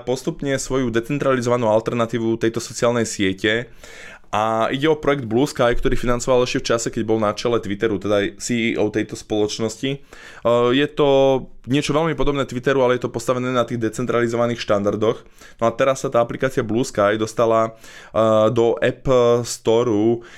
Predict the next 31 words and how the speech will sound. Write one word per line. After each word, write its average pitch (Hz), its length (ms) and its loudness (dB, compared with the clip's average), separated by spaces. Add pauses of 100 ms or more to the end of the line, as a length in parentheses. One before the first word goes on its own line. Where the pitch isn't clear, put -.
(100)
ako - 240 -2
aplikácia, 143 800 0
ktorá 127 320 0
je 127 80 0
zatiaľ 117 320 0
dostupná 123 320 -2
len 123 160 2
na 120 160 -2
pozvanie, 107 480 -2
čiže 107 240 -6
niekto 110 240 -2
vám 104 160 2
musí 104 400 -6
pozvať 110 560 0
ten 113 80 -6
invite 110 480 -2
link, 110 240 0
aby 104 160 -2
ste 113 160 -6
si 117 160 -4
ju 110 40 -2
mohli 110 280 -2
stiahnuť 107 640 -4
a 101 480 0
testovať 107 500 -2
ju. 131 160 0 (460)
Zatiaľ 143 320 2
má 131 80 0
dvetisíc, 120 560 -4
e, 117 320 2
stiahnutí 104 800 -4